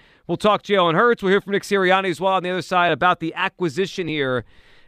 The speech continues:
acquisitions of the two new big defensive tackles. That's up next on Sports Radio ninety-four W I P. Football season is underway, so now is the perfect time to download FanDuel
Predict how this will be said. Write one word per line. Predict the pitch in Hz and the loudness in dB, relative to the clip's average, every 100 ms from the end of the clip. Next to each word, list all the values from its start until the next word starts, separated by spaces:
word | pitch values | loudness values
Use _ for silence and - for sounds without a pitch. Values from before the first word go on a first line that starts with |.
| - | -4
acquisitions | 160 160 143 185 - 156 | -2 -2 0 0 0 -4
of | 151 | -4
the | 143 | -6
two | - 190 | -6 -6
new | 175 165 | -2 0
big | 135 175 156 | 0 -2 -2
defensive | 143 - 165 139 | -4 0 -2 -2
tackles. | 139 156 147 139 127 | 0 0 0 -6 -6
That's | 170 190 | -4 -4
up | 170 | -4
next | 170 147 - | -2 -2 -4
on | 151 | -12
Sports | - 180 190 - | -10 -8 -8 -6
Radio | 180 175 175 170 170 | -6 -2 0 2 0
ninety-four | 143 147 165 175 165 - 175 156 | -4 -8 -8 -6 -8 -6 -6 -4
W | 170 156 147 | -4 0 0
I | 143 | 0
P. | 175 185 | -4 -4
Football | 294 262 190 | -2 2 0
season | 170 170 139 139 - _ _ _ | 2 -2 -2 -4 -6 _ _ _
is | 196 175 | -4 0
underway, | 185 170 170 | 0 2 0
so | 160 | 2
now | 208 226 | 2 2
is | 160 | 0
the | |
perfect | - 233 214 208 | -4 -4 -4 -2
time | 202 175 | -2 -2
to | |
download | 127 180 190 180 170 170 165 - | -2 0 0 2 2 2 -4 0
FanDuel | 277 311 170 135 127 | 0 2 2 0 -4